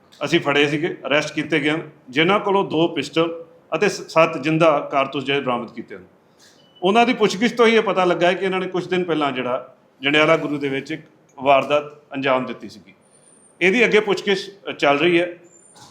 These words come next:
ਜਿਹੜੇ ਅੱਜ ਵਾਲੇ ਜਿਹੜੇ ਬੰਦੇ ਅਸੀਂ ਤਿੰਨ ਆਇਡੈਂਟੀਫਾਈ ਕੀਤੇ ਹਨ, ਜਿਨ੍ਹਾਂ ਦਾ ਨਾਮ ਹੈ ਗੋਪੀ,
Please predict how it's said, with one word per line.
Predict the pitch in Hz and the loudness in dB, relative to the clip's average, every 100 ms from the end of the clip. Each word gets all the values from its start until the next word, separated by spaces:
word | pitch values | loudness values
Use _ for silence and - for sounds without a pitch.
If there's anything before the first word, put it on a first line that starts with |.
| - | -2
ਜਿਹੜੇ | 180 226 226 226 - - - 165 | 2 4 4 0 -6 -16 -2 0
ਅੱਜ | 175 | 2
ਵਾਲੇ | 220 220 | 2 2
ਜਿਹੜੇ | 214 202 | 2 2
ਬੰਦੇ | 190 170 180 | 0 0 -2
ਅਸੀਂ | 180 185 | -2 -4
ਤਿੰਨ | 185 185 | -2 0
ਆਇਡੈਂਟੀਫਾਈ | 196 160 160 185 185 | 0 0 0 0 0
ਕੀਤੇ | 180 151 151 | -2 -4 -6
ਹਨ, | 135 175 - - | -6 -8 -14 -4
ਜਿਨ੍ਹਾਂ | 156 180 | 0 2
ਦਾ | 185 185 | 4 2
ਨਾਮ | 156 156 170 | 2 0 0
ਹੈ | 156 156 - _ _ _ _ _ _ _ _ _ _ _ _ | -2 -4 -12 _ _ _ _ _ _ _ _ _ _ _ _
ਗੋਪੀ, | 120 160 175 214 214 208 | 2 4 4 0 -2 -4